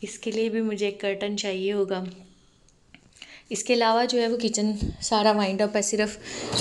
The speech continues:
जो मेरे daily use के मसाले वगैरह थे वो बाहर हैं। Almost सारा किचन मैंने खाली कर दिया हुआ है,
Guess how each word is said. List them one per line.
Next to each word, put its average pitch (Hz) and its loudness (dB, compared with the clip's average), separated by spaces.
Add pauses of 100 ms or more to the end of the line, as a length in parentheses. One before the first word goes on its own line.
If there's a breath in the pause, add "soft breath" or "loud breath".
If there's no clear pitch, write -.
जो 220 6
मेरे 208 6
daily 202 2
use 208 -2
के 220 -2
मसाले 196 0
वगैरह 190 2
थे 214 -2
वो 208 0
बाहर 202 0
हैं। 208 -2 (3000 loud breath)
Almost 202 0
सारा 208 0
किचन 214 -2
मैंने 196 0
खाली 185 -2
कर 185 2
दिया 180 -6
हुआ 185 -6
है, 180 -8